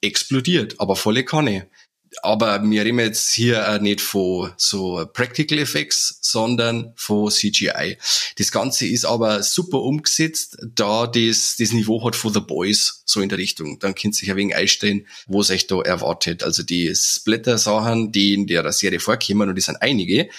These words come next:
haben aus dem Computer. Aber wie gesagt, sehr geil gemacht. Und das, was auch noch ganz wichtig ist bei solchen Sachen, die deutsche Synchro. Also da haben sie die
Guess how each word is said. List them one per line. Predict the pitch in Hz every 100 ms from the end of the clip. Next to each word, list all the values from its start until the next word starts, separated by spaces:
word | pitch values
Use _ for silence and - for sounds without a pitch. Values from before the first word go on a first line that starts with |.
| -
haben | - 101 104 104 -
aus | 95
dem | 104
Computer. | - 110 110 107 80 - -
Aber | 92 95 117
wie | 113
gesagt, | - - 117 117 -
sehr | - - 95
geil | 98 92 92
gemacht. | 98 85 - - _ _ _ _
Und | - 113 110 107 104 101 - - -
das, | 98 92 90 87 -
was | 110 107
auch | 95
noch | 98 95 90
ganz | 110 131
wichtig | 135 117 113
ist | 113 -
bei |
solchen | 104 107 104
Sachen, | 104 98 98
die | 95 95
deutsche | - 101 -
Synchro. | - - 117 113 92 73
Also | 73 98
da | - 92
haben | 95 107
sie | 104
die | 95 90